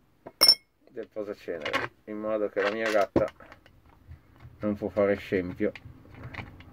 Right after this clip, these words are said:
Gatta, hai già capito che lì dentro ci sono delle cose che si potrebbero buttare in giro, gatta? Mm?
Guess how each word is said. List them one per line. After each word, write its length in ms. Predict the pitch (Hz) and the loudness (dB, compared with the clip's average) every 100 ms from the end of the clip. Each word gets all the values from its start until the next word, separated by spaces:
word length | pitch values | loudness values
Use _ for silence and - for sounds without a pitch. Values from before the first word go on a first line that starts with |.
| - - - - - - - - | -18 -18 -20 -20 -20 -20 -20 6
Gatta, 280 | 190 208 | 8 10
hai 100 | 151 | 10
già 140 | 131 196 | 10 8
capito 440 | 208 185 214 214 | 8 6 6 6
che 140 | 190 180 | 8 8
lì 120 | 165 | 8
dentro 340 | 185 190 180 | 8 6 2
ci 60 | 143 | 2
sono 200 | - 165 | 4 8
delle 220 | 156 151 | 8 8
cose 280 | 139 175 160 | 10 8 8
che 120 | 151 | 2
si 100 | 160 | 2
potrebbero 400 | 151 156 160 151 | 2 4 6 4
buttare 360 | 147 143 151 151 | 2 2 4 4
in 60 | |
giro, 320 | 143 123 101 | 4 4 2
gatta? 460 | 101 - - 131 147 - _ - | 6 8 10 8 4 -4 _ -6
Mm? 120 | 165 | -4